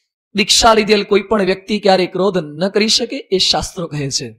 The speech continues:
અહીંયા વિશ્વામિત્ર કહે છે કે હું યજ્ઞ કરી રહ્યો છું, હું સમર્થ છું, છતાં પણ યજ્ઞનો નિયમ છે, એટલે હું ક્રોધ કરી ન શકું.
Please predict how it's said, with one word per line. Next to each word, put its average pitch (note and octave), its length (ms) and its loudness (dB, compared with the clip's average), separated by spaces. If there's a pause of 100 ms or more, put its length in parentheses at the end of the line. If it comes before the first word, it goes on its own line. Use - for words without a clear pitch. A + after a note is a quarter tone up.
(840)
અહીંયા A3+ 180 6
વિશ્વામિત્ર B3 600 4
કહે A3+ 180 6
છે A#3+ 120 -2
કે A3 60 -4
હું G#3+ 80 2
યજ્ઞ A#3+ 260 4
કરી A3 220 2
રહ્યો B3+ 180 4
છું, A#3+ 240 2
હું G3+ 100 -2
સમર્થ A#3 380 2
છું, G#3+ 320 -2 (340)
છતાં A3 260 4
પણ G#3+ 140 2 (140)
યજ્ઞનો G3+ 400 2
નિયમ G3+ 320 2
છે, G3+ 180 4 (340)
એટલે G#3 220 2
હું G3 200 2
ક્રોધ G3 240 2
કરી F#3+ 280 0
ન F#3 140 0
શકું. A3+ 360 2